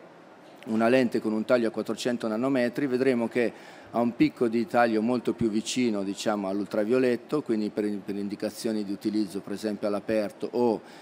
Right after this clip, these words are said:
per esempio per, eh, la sensibilità all'abbagliamento in guida notturna è molto indicata, ma nella, nella zona dei dispositivi digitali ha un'efficacia ridotta, a meno che non sia,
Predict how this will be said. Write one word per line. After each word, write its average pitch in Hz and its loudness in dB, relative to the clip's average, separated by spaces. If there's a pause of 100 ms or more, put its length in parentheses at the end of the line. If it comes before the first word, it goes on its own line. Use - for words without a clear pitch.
(140)
per 113 0
esempio 113 4
per, 113 2
eh, 104 2
la 98 -2
sensibilità 110 0
all'abbagliamento 107 0
in 104 -2
guida 107 0
notturna 101 -2
è 90 -4
molto 110 -2
indicata, 113 0
ma 131 4
nella, 135 4
nella 131 0
zona 127 2
dei 110 0
dispositivi 117 -2
digitali 107 -2 (280)
ha 107 -4
un'efficacia 110 -2
ridotta, 98 -2
a 123 2
meno 143 2
che 117 0
non 123 -2
sia, 104 -4